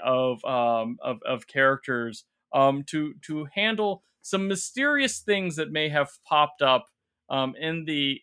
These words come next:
in the Outlands, um, that, um,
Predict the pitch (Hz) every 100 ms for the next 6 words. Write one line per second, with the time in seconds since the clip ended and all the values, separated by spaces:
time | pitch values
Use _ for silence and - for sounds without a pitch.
0 | - 165 185 175 156 127 139 101 135 127
1 | 120 120 - - _ _ _ _ _ _
2 | _ _ - 143 131 131 127 127 131 143
3 | 139 131 - _ _ _ _ - 143 139
4 | 135 123